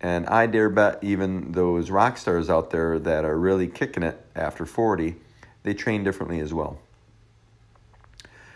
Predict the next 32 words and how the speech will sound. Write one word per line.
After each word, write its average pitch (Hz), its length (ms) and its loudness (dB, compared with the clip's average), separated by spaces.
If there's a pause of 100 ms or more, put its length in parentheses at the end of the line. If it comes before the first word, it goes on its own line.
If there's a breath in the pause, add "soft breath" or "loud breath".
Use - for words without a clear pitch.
(140 loud breath)
So 101 760 2
having 123 340 2
the 127 80 2
right 92 160 2
mindset 101 680 0
is 80 160 -6
first - 360 -4
and 82 120 -8
foremost. 73 540 -4
You 80 60 -4
have 101 180 -2
to 139 80 -4
realize 87 480 -2
that 87 80 -4
you're 92 240 -2
not 87 640 -2 (280)
twenty. 107 520 -4 (500 soft breath)
And 90 100 0
if 87 140 0
you're 107 100 6
gonna 123 160 4
try 110 240 6
to 98 80 4
keep - 300 -4
up 107 160 2
with 107 100 -6
the 92 100 0
twenty-year-olds, 78 1040 0 (1500 soft breath)
you're 90 180 0
gonna 87 180 -2
hurt 98 280 -2
yourself. - 480 -8